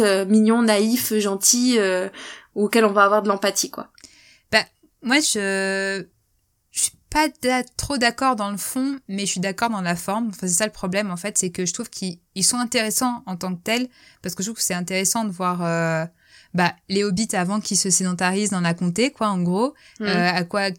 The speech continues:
Speaker 2: quelle pouvait être leur culture, euh, le fait qu'ils sont obligés de, de migrer, euh, et du coup, toute cette culture autour de ça,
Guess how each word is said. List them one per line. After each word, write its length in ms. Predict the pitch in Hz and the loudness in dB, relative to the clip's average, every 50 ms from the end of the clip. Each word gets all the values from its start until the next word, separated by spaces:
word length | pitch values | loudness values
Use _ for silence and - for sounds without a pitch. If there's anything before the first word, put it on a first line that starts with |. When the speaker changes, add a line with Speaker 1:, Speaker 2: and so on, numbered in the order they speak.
| _ _ _ _ | _ _ _ _
Speaker 2:
quelle 220 | - 214 208 208 | -2 -2 -2 -2
pouvait 220 | 185 - 196 208 202 | -6 -6 -6 -6 -6
être 100 | 190 - | -4 -4
leur 140 | 202 185 - | -8 -8 -8
culture, 640 | - 208 190 175 - - 240 247 269 277 285 262 226 | -8 -10 -6 -2 -2 0 0 0 0 0 -2 -2 -2
euh, 280 | 202 185 185 180 180 | -4 -2 -2 -2 -2
le 100 | 180 180 | -2 -4
fait 200 | 175 - 202 190 | -4 -6 -8 -8
qu'ils 180 | 180 - 196 185 | -8 -8 -6 -6
sont 160 | - 196 185 | -6 -4 -6
obligés 360 | 185 180 180 180 175 185 190 | -4 -4 -2 -2 0 0 0
de, 400 | 190 170 180 170 165 165 165 165 170 170 - _ _ _ - - - - - _ | 0 0 0 0 0 0 -2 -2 -4 -6 -8 _ _ _ -20 -20 -20 -20 -18 _
de 120 | - 175 185 | -4 -2 -2
migrer, 840 | 180 180 180 180 180 190 208 233 247 254 262 262 262 262 262 254 214 | 0 0 0 0 2 2 4 4 4 4 4 2 0 0 0 -2 -2
euh, 260 | 185 180 180 175 175 | -2 -4 -4 -6 -6
et 120 | - - 180 | -4 -4 -4
du 100 | 170 180 | -6 -6
coup, 160 | 175 - 208 | -8 -10 -10
toute 180 | 175 - 220 - | -8 -4 -4 -2
cette 160 | 214 196 180 | -2 -4 -4
culture 420 | - 196 175 - - 208 208 202 | -6 -8 -6 -6 -6 -4 -4 -4
autour 400 | 196 185 185 180 175 180 190 180 | -4 -4 -6 -6 -8 -6 -6 -4
de 100 | 170 180 | -2 0
ça, 360 | 175 - - 233 240 254 262 | 2 2 2 2 2 0 0